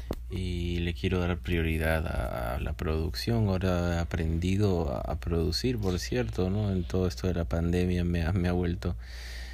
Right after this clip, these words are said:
pues, ahí. Si bien compongo, soy compositor, pues ahora ya lo puedo grabar yo mismo, puedo grabar para otras personas también, pues de alguna manera me, me ha vuelto un productor, ¿no? Recién comienzo, pero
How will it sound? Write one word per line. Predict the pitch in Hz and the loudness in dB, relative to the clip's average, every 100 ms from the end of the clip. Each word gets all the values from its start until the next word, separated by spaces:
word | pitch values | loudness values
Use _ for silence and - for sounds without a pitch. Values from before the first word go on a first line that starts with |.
| - - - - | -12 -12 -6 0
pues, | 87 82 85 | 0 0 0
ahí. | 87 80 85 85 82 82 87 - - - - - - - - - - - - - - - | 2 4 4 4 2 0 -2 -4 -2 0 -2 -6 -10 -12 -12 -12 -4 -4 -2 -10 -10 -10
Si | - 95 | 0 4
bien | 98 104 110 | 6 6 4
compongo, | 107 92 98 98 98 101 95 | 4 2 4 4 4 2 2
soy | 95 92 | 2 4
compositor, | 95 87 85 82 92 90 | 2 2 0 0 0 0
pues | - 82 - | 0 -2 0
ahora | 80 80 | 0 2
ya | 82 82 | 2 2
lo | 80 80 | 0 0
puedo | - 80 | 0 0
grabar | 82 78 78 | 2 2 2
yo | 82 85 | 2 2
mismo, | 98 107 95 98 87 87 87 | 2 2 2 0 0 0 0
puedo | 92 87 90 | 0 0 2
grabar | 85 82 87 87 | 2 2 0 -2
para | - 82 - - 71 67 64 - - - | 0 0 0 -2 -2 -4 -6 -8 -10 -10
otras | - 98 98 92 92 | 0 2 4 2 0
personas | - 87 - 95 90 - | -2 -2 0 0 -2 -2
también, | - 90 87 87 82 | -4 -2 -2 -2 -2
pues | - 87 | -4 -4
de | - | -4
alguna | 90 92 92 | -2 -2 0
manera | 85 85 85 | 0 2 2
me, | 85 85 | 0 0
me | 85 | 0
ha | 82 | 0
vuelto | 82 82 90 | 0 0 -2
un | 85 | -2
productor, | - 101 98 - 107 90 | 2 2 2 4 4 4
¿no? | 85 | 2
Recién | 87 85 117 117 | 0 -2 0 0
comienzo, | 131 127 107 117 113 120 | 2 4 4 2 0 -2
pero | - - | -2 -2